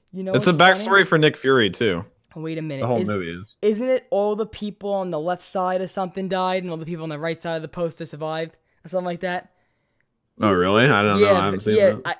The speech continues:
Speaker 1: one of their, one of their art pieces f-, to market Infinity War, th-, at the end of the movie, Vinny, Vinny even called it. Vinny was like, "Wait a minute." He looked at the picture.
Speaker 2: Everyone on one side died.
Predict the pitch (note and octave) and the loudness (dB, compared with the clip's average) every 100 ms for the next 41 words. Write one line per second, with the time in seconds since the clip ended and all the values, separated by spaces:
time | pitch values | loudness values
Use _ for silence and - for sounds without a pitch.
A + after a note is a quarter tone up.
0 | - F#3+ G#3 G#3+ G3+ G3 - G3 G3+ F#3+ | -6 -4 -2 0 0 0 -2 -6 -4 -4
1 | D#3+ F#3 - - E3 D3+ C#3+ - - E3+ | -2 -4 -6 -10 -12 -10 -12 -14 -12 -8
2 | D#3+ D3+ D3+ D3+ D3+ D3+ E3 E3 D3+ C3+ | -6 -6 -6 -6 -6 -8 -6 -8 -6 -6
3 | C3 A#2+ _ _ _ C#3+ D3 - E3 D#3 | -8 -8 _ _ _ -10 -10 -4 -4 0
4 | F3+ E3 E3 F3 F3 D#3 D#3 D#3 C#3+ D3+ | -2 0 -2 0 0 -2 -2 -4 -4 -4
5 | G3 E3+ D3 C#3 C#3 D3 C#3 D#3+ D3 D3 | -2 -2 -4 -6 -8 -8 -8 -6 -6 -6
6 | F#3+ F3 D3 D3 C3 A#2+ - _ _ F3 | -4 -4 -6 -8 -10 -12 -18 _ _ -6
7 | F3 - - A#2+ A2+ A2 A2 G2+ G2+ G2+ | -6 -6 -2 0 4 4 4 2 0 0
8 | - G2+ | 2 4